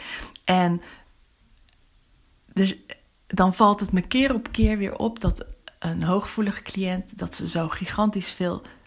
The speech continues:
eh, kernkwaliteiten hebben, talenten hebben,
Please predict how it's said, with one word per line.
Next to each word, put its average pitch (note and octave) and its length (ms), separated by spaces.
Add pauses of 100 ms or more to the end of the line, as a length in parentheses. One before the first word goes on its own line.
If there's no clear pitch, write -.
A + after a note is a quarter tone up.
(220)
eh, D#3+ 200
kernkwaliteiten E3 960
hebben, E3 180 (340)
talenten E3+ 540
hebben, D#3+ 260